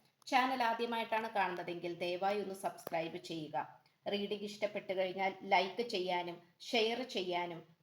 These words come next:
നമ്മുടെ ചാനൽ ഒന്ന് സബ്സ്ക്രൈബ് ചെയ്യാനും മറക്കരുത്. ഹൈപ്പ് എന്ന് പറയുന്ന ഓപ്ഷൻ ക്ലിക്ക് ചെയ്ത് നമ്മുടെ ചാനൽ ഒന്ന് സപ്പോർട്ട് ചെയ്യാനും മറക്കരുത്.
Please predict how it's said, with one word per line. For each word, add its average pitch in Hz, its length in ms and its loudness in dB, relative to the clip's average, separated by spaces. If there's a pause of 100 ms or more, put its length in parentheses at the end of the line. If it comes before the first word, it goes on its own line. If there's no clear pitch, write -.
നമ്മുടെ 196 380 2
ചാനൽ 196 340 4
ഒന്ന് 190 140 -6
സബ്സ്ക്രൈബ് 214 640 2
ചെയ്യാനും 175 680 -2 (120)
മറക്കരുത്. 175 680 2 (400)
ഹൈപ്പ് 233 320 6
എന്ന് 226 140 2
പറയുന്ന 202 320 2
ഓപ്ഷൻ 196 420 0
ക്ലിക്ക് 202 360 -2
ചെയ്ത് 180 260 0
നമ്മുടെ 175 220 -4
ചാനൽ 190 460 0
ഒന്ന് 185 140 -6
സപ്പോർട്ട് 185 500 -2
ചെയ്യാനും 180 560 -2
മറക്കരുത്. 175 580 -2